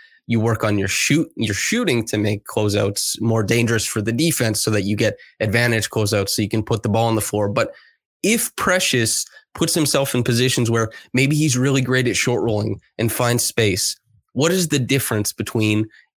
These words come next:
in the series against the seventy-sixers when Precious flashed middle against Joel Embiid in the zone and he caught the ball at sixteen, seventeen feet and Joel has to step up and Precious beats him to the glass, like,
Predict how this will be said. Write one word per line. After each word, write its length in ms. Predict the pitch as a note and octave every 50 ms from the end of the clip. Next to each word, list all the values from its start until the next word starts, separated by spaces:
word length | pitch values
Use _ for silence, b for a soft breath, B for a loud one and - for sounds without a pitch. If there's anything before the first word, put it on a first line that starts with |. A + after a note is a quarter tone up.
| _
in 160 | - A#2 B2
the 80 | B2+ C3
series 360 | A#2+ - - C3+ C3 B2+ B2
against 280 | B2+ A#2 B2 A#2+ - -
the 60 | B2
seventy-sixers 760 | - - C3 B2 A#2+ B2 A#2+ - - G#2+ - - A#2+ G#2+ G#2+
when 300 | G#2 A2 A2 A2 A2 A2 B B B B B B _
Precious 440 | - - B2+ C3 - - C3+ B2 -
flashed 540 | - - - A#2 A#2 C3 C#3+ C#3+ - - A#2+
middle 520 | A2 A2 C3 D3 C3 A#2 A2 A2 A2 A2 b b b b
against 500 | - A2+ G#2+ A2+ A2+ A2+ A#2 - - - - A#2+
Joel 280 | - A#2+ A#2 B2+ B2+
Embiid 280 | B2 A#2 A2 A#2+ B2 A#2+
in 140 | B2 A#2+ A#2+
the 100 | A#2+ A#2
zone 500 | G#2+ C3+ C3 B2+ A#2 A2 G#2+ G#2+ A2 G#2+ B B B B B
and 140 | - A#2+ B2+
he 100 | C3+ C3
caught 240 | - - C#3+ C#3
the 60 | - -
ball 260 | B2 A#2+ A#2+ A#2 A2
at 80 | -
sixteen, 480 | - - - - C3 - - - C3 B2
seventeen 460 | - - C3 A#2+ B2 A2+ - B2+ A#2+
feet 380 | A#2 - - C3 C3 B2+ - B B B B
and 140 | - A#2+ A#2+
Joel 180 | A2 C3 B2 A#2+ B2+
has 220 | C#3 C#3 B2+ -
to 60 | - B2
step 380 | - - - - C#3 C#3 -
up 300 | E3 E3 C#3 B2+ B2 - - _ _ _ _ _ _ _
and 140 | B2 A#2+ -
Precious 360 | - D3 C#3 - - C#3 A#2+
beats 380 | - - - B2+ B2+ A#2+ - -
him 100 | B2 A2+
to 100 | - A#2+
the 80 | G#2+ A2+
glass, 480 | G#2 - G2+ A2+ - - B2 - -
like, 180 | - A2 A2 B